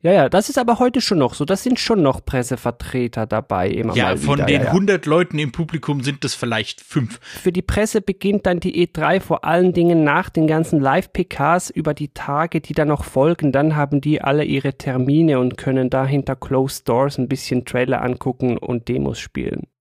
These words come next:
Speaker 2: Ist dir aufgefallen, dass nur ganz wenige es überhaupt Press Conference genannt haben? Weil, äh, selbst Sony hat es Showcase genannt.
Speaker 1: Ja, ja, das
Speaker 2: Und das
Speaker 1: ist es
Speaker 2: trifft's eigentlich
Speaker 1: mittlerweile.
Speaker 2: viel eher.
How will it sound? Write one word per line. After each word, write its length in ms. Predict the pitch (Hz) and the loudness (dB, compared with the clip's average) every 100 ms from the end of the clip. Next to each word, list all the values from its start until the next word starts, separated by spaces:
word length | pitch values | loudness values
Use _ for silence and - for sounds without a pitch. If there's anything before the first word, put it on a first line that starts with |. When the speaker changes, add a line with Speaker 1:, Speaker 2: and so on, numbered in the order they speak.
| _ _ _ - | _ _ _ -10
Speaker 2:
Ist 160 | 160 | -6
dir 120 | 170 | -4
aufgefallen, 500 | 185 - 170 160 165 | -4 -6 -4 -2 -2
dass 240 | 151 147 - | -2 -4 -2
nur 160 | 151 | -2
ganz 300 | - 160 160 | 0 -2 -2
wenige 320 | 156 175 185 165 | -2 -2 0 -2
es 240 | 139 139 | -2 -4
überhaupt 320 | 147 143 - | -4 -4 -4
Press 260 | - 175 - | -4 -4 -4
Conference 540 | 165 151 - 139 123 | -6 -6 -6 -6 -6
genannt 420 | - 139 196 190 | -6 -2 -2 -2
haben? 380 | 113 90 90 87 _ | -6 -10 -12 -14 _
Weil, 480 | 107 127 131 135 - _ _ - | -2 0 0 -4 -8 _ _ -20
äh, 140 | 139 - - | -20 -20 -18
selbst 540 | 170 175 190 - - | -4 -2 -2 -2 -2
Sony 360 | - 233 214 156 | 0 2 2 0
hat 180 | 165 - | -4 -4
es 100 | - | -4
Showcase 680 | - 180 202 - 95 - - | -2 -2 -2 -6 -6 -6 -8
genannt. 400 | 85 78 80 - | -10 -12 -14 2
Speaker 1:
Ja, 140 | 185 | 4
ja, 120 | 208 | 4
das 180 | 190 190 | 4 0
Speaker 2:
Und 100 | 123 | 0
das 80 | 151 | -2
Speaker 1:
ist 80 | - | 0
es 20 | |
Speaker 2:
trifft's 240 | 170 143 | 0 2
eigentlich 160 | - - | 2 0
Speaker 1:
mittlerweile. 240 | 127 127 | 0 0
Speaker 2:
viel 100 | 127 | 0
eher. 240 | 147 92 | -2 -4